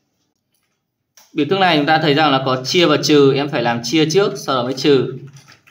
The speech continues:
Chín nghìn tám trăm ba mươi sáu chia hai được kết quả bao nhiêu? Các em trừ cho hai nghìn một trăm linh chín.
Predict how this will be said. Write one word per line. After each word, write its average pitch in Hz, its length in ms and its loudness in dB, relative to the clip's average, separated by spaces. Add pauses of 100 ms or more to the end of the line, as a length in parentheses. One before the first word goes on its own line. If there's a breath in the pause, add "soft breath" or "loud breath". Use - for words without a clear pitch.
(580)
Chín 151 240 2
nghìn 165 300 -2
tám 139 240 2
trăm 160 280 -2
ba 156 140 2
mươi 160 100 0
sáu 139 300 2
chia 156 240 -4
hai 156 460 2 (960)
được 143 280 -2
kết 185 120 -2
quả 139 120 2
bao 135 100 2
nhiêu? 156 400 2
Các 156 60 -4
em 151 140 -4
trừ 139 320 2
cho 143 200 0
hai 147 220 -2
nghìn 131 200 -2
một 123 220 -8
trăm 147 160 -4
linh 147 200 -4
chín. 139 440 -4